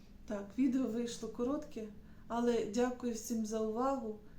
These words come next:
Наступного разу будемо <laughs> старатися краще. Гарного вам дня. І с-, ой! А, ладно. Невеличка вставочка. Сказала, що назву два, назвала один і попрощалась.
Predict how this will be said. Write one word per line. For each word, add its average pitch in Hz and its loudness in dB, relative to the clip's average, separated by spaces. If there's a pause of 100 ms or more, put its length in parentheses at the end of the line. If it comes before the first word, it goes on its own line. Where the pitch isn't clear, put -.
(240)
Наступного 254 4
разу 233 2
будемо 214 -2
<laughs> - -10
старатися 254 0
краще. 240 0 (640)
Гарного 240 4
вам 214 -6
дня. 202 -6 (240)
І 233 -6
с-, - -8 (1120)
ой! 269 6 (920)
А, 208 2 (160)
ладно. 196 0 (460)
Невеличка 311 8
вставочка. 226 0
Сказала, 269 6
що 262 2
назву 254 6
два, 240 6
назвала 254 6
один 311 10
і 330 6
попрощалась. 285 -2